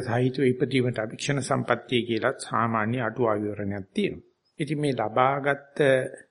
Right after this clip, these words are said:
මේ ඇහැ නිසා, අ, නොදැන පාවිච්චි කරන ඇහැ නිසා, සංවරයෙන් තොර පාවිච්චි කරන ඇහැ නිසා තව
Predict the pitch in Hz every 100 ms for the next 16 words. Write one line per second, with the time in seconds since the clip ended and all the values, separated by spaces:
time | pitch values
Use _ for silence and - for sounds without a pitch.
0 | _ 139 123 127 120 107 139 147 127 -
1 | 95 107 196 - _ _ _ _ _ -
2 | - 58 113 110 113 117 123 135 131 135
3 | 135 127 127 143 131 139 - 120 117 135
4 | 123 131 120 95 107 135 - _ _ _
5 | _ - 120 123 127 127 127 135 123 131
6 | 123 127 139 - - 117 123 123 156 139
7 | 113 143 139 123 127 139 135